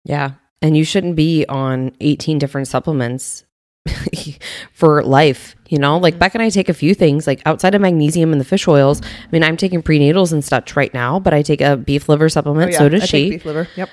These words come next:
Speaker 1: Um, that's kind of your best nature's, uh, multivitamin.
Speaker 2: Mm-hmm.
Speaker 1: Um, I would definitely say don't waste your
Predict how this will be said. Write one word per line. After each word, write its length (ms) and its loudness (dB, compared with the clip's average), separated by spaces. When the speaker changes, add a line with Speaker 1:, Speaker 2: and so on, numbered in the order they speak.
Speaker 1:
Um, 200 0
that's 180 -2
kind 180 2
of 120 2
your 320 2
best 540 -2
nature's, 680 0
uh, 200 2
multivitamin. 840 2
Speaker 2:
Mm-hmm. 440 -12
Speaker 1:
Um, 300 -2
I 80 -2
would 160 0
definitely 420 0
say 280 0
don't 240 0
waste 300 -2
your 120 -6